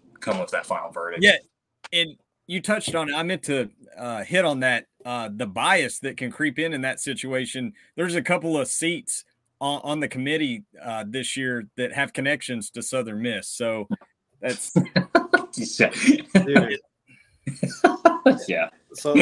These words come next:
Speaker 3: Logan, what are we getting ourselves into with Southern Miss? Because I've been doing the back and forth, you know, on the Twitter, not just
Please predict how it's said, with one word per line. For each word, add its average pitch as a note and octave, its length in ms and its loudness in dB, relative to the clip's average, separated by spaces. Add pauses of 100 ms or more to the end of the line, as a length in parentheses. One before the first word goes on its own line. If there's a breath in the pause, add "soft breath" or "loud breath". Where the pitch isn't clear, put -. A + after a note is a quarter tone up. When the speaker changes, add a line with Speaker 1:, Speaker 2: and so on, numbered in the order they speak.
(200)
Speaker 3:
Logan, C#3 440 2
what E3 120 2
are G#3 60 4
we G3 100 0
getting D3 260 -6
ourselves C3+ 420 0
into B2 280 -4
with A2+ 120 -6
Southern A2+ 300 -6
Miss? G#2+ 180 -6
Because A2+ 200 -10
I've B2+ 100 -2
been C#3 180 -6
doing C3 160 -2
the A#2+ 80 -6
back A#2 280 -2
and G#2+ 100 -12
forth, A2+ 380 -4
you A2 40 -10
know, A2 120 -4
on A2 80 -6
the G#2+ 60 -12
Twitter, A2+ 280 -6
not C#3 200 -4
just B2+ 180 -12